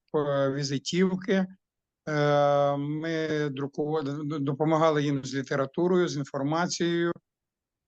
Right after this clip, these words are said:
Ну і таким чином, е, допомагаємо розвитку анонімних алкоголіків. На сьогоднішній день група збирається кожного дня о вісімнадцятій годині. Е, так що,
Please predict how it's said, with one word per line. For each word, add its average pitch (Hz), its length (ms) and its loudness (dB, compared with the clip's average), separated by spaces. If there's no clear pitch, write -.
Ну 269 120 2
і 359 60 -4
таким 254 340 0
чином, 160 680 -4
е, 139 400 -2
допомагаємо 143 680 2
розвитку 139 880 0
анонімних 143 480 0
алкоголіків. 131 600 -2
На 180 80 6
сьогоднішній 190 760 4
день 151 460 -2
група 147 480 -2
збирається 139 720 0
кожного 139 460 2
дня 170 320 4
о 156 80 2
вісімнадцятій 139 760 -2
годині. 151 540 0
Е, 165 360 6
так 190 280 0
що, 165 320 -4